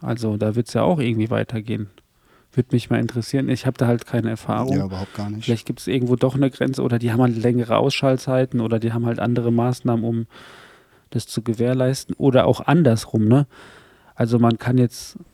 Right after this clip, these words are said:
Speaker 1: ich will die Diskussion mit Katar jetzt gar nicht ankurbeln,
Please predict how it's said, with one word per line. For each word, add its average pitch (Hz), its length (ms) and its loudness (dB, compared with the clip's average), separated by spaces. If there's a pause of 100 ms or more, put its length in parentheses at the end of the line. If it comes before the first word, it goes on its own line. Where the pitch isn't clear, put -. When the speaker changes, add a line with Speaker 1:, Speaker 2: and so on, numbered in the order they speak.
(240)
Speaker 1:
ich 123 180 -4
will 131 140 6
die 135 100 8
Diskussion 135 480 6
mit 123 120 4
Katar 117 360 0
jetzt 123 200 2
gar 113 140 -2
nicht 110 240 -2 (440)
ankurbeln, 135 1200 4